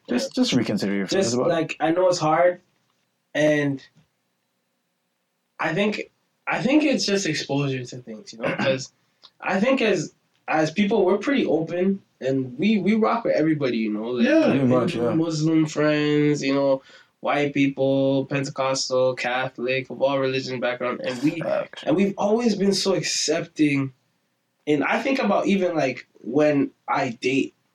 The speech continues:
Speaker 2: girls of different races or whatever, it's
Speaker 1: Mm-hmm.
Speaker 2: always, like, mm, accepting from my end, but, like, resistance on the other side.
Speaker 1: Right.
Speaker 2: You know what I mean? It's like,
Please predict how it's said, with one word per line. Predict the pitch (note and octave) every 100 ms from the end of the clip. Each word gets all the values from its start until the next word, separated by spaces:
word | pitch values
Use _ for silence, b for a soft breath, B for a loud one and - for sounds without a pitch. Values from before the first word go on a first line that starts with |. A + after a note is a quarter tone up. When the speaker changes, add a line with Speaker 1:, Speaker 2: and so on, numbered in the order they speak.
| _ -
Speaker 2:
girls | C#3 C#3 C3
of | A#2
different | C3+ C3 B2+ A2 G2
races | A2 C3 A2 G#2+
or | G#2
whatever, | G#2 G2+ A#2 A2
it's | C3
Speaker 1:
Mm-hmm. | D#3
Speaker 2:
always, | F#3 F3+ D3+ C3+
like, | A#2+ G#2 - _ _ _ _ _ _ G#2
mm, | G#2+ A2 -
accepting | B2 - D3+ C#3+ C3
from | A2+ A2
my | A#2 B2+
end, | A#2+ A#2 G#2+
but, | B2+ B2
like, | A2+ G#2+ - _ _ _ _
resistance | A2+ A#2+ C#3+ C#3+ B2 A#2
on | A2+
the | A2
other | A2+ A2+
side. | C2+ A#1 -
Speaker 1:
Right. | A#2+ G#2+ G#2+ G#2+ C3+
Speaker 2:
You |
know | D#3
what | D3+
I |
mean? | D#3+ E3+
It's | D#3+
like, | F3 D3+